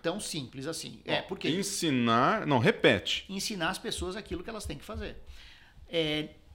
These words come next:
Speaker 1: eu não vou impor pra elas, logicamente, é, a, o básico, talvez, do setor delas. Se elas forem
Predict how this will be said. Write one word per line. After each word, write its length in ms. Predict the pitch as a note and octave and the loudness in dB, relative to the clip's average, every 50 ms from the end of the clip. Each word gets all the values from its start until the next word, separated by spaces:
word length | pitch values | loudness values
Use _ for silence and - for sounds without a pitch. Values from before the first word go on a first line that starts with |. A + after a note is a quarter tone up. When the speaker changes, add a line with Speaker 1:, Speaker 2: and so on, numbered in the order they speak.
| - G3 | -4 -4
Speaker 1:
eu 80 | G#3 | -2
não 140 | A#3+ C#4 C4+ | -2 -2 -2
vou 500 | G3 D#3+ F#3 F#3 F3+ E3+ D#3+ D3+ - - - | -2 -2 0 0 2 0 0 -4 -6 -6 -4
impor 440 | D#3 D3+ D3+ D3+ - D#3+ E3 E3 E3 | -2 -2 -2 -2 -2 -2 -2 -2 -2
pra 200 | - C3+ B2+ C3 | -6 -8 -6 -4
elas, 560 | C#3 D#3 E3+ E3 - - - - - - - - | -2 -2 -2 -2 -2 -6 -10 -12 -12 -12 -14 -14
logicamente, 880 | D3 C3 C#3+ D#3+ E3 - - - C3+ D3 E3 E3+ D#3 - - D#3 - - - | -12 -10 -8 -8 -8 -8 -10 -12 -10 -8 -8 -6 -6 -8 -10 -12 -12 -14 -14
é, 360 | E3 D3+ C#3+ C3+ C3+ C3 C3 C3+ C3 - - - - - - - - - - - | -12 -10 -8 -8 -6 -6 -6 -6 -8 -8 -14 -20 -20 -20 -20 -20 -20 -20 -10 -6
a, 40 | D#3 | -6
o 60 | D#3 D#3+ | -6 -4
básico, 760 | D3 D#3 D#3+ E3+ F3+ G3 F#3+ D#3 D3 C#3 C3 - C#3+ C3+ | 0 2 4 4 4 4 2 0 -6 -10 -12 -12 -14 -12
talvez, 440 | C3+ - D#3 D3+ C3 C#3+ D3+ D#3 D3+ | -8 -6 -6 -4 -4 -4 -4 -4 -4
do 160 | D3+ D3 D#3+ D#3+ | -6 -8 -8 -8
setor 400 | D#3+ - F3+ E3 - - D#3+ E3 | -6 -6 -8 -8 -8 -8 -8 -6
delas. 240 | E3+ - - - - | -8 -10 -12 -10 -10
Se 60 | - | -10
elas 120 | D#3 D3+ D3+ | -10 -10 -10
forem 380 | - - D3+ C#3+ C#3 C3+ C3 | -10 -10 -10 -10 -10 -12 -14